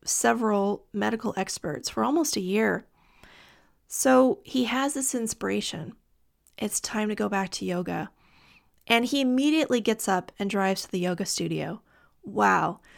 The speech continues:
Like, if we all had that kind of faith, right? You hear a message and you act on it. He goes to the yoga studio and he completes the whole ninety-minute session, doing both sets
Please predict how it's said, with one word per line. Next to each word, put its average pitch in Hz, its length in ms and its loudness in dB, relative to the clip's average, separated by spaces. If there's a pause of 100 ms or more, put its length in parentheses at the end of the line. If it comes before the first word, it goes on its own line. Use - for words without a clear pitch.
(140)
Like, 254 200 4
if 262 140 2
we 277 140 4
all 262 200 8
had 254 200 0
that 190 180 0
kind 196 240 -4
of 190 80 -8
faith, - 380 -4
right? 190 320 0 (800)
You 226 180 0
hear 240 180 4
a 233 40 4
message 208 400 2
and 196 100 -4
you 196 100 -6
act 196 300 0
on 165 140 -4
it. 165 160 -4 (380)
He 247 120 0
goes 269 260 8
to - 80 -4
the 285 60 2
yoga 247 320 4
studio 226 540 0
and 208 100 -6
he 214 80 -4
completes 240 640 -6
the 226 120 -6
whole 247 240 -2
ninety-minute 220 560 -2
session, - 540 -6 (540)
doing 220 260 0
both 226 320 6
sets - 560 -2